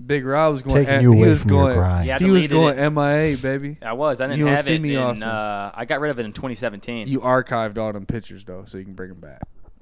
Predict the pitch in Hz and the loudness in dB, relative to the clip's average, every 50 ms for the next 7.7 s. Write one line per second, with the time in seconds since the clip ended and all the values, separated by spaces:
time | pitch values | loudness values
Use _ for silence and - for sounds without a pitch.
0 | _ - - - - - - - - - - - - 143 127 - - 226 277 - | _ -20 -20 -20 -18 -16 -16 -16 -16 -16 -14 -10 -8 -8 -8 -8 -10 -12 -14 -16
1 | - - - 247 226 - - - - 120 - 131 - 214 - - - - - - | -18 -18 -20 -16 -12 -10 -10 -10 -10 -12 -12 -10 -10 -10 -10 -12 -20 -20 -16 -12
2 | - 156 156 160 139 123 127 135 127 123 120 - 120 117 117 135 180 233 202 135 | -10 -4 0 2 2 2 2 0 0 2 2 2 2 2 2 4 4 4 4 4
3 | 110 107 110 131 165 175 240 - - 139 - - 220 233 226 - 98 - - - | 2 4 4 2 2 2 0 0 0 0 -2 -2 -2 -2 -2 -4 -6 -8 -12 -14
4 | - - - - - - - - - - - - 127 131 127 127 123 117 113 113 | -14 -16 -18 -20 -20 -20 -20 -20 -20 -20 -14 -8 -6 -4 -4 -4 -4 -4 -6 -10
5 | - - - - - - - - - - 139 151 165 - 165 143 127 123 120 123 | -16 -20 -20 -20 -20 -20 -20 -16 -10 -8 -6 -6 -6 -6 -6 -6 -6 -6 -8 -8
6 | - 151 160 156 139 123 - 120 135 143 147 131 113 - - 123 113 - - - | -10 -10 -8 -8 -8 -8 -6 -6 -6 -4 -6 -6 -10 -10 -10 -12 -12 -12 -14 -14
7 | 117 113 110 104 - 110 107 104 98 92 90 87 - - | -14 -14 -14 -14 -14 -12 -10 -10 -10 -12 -14 -18 -20 -20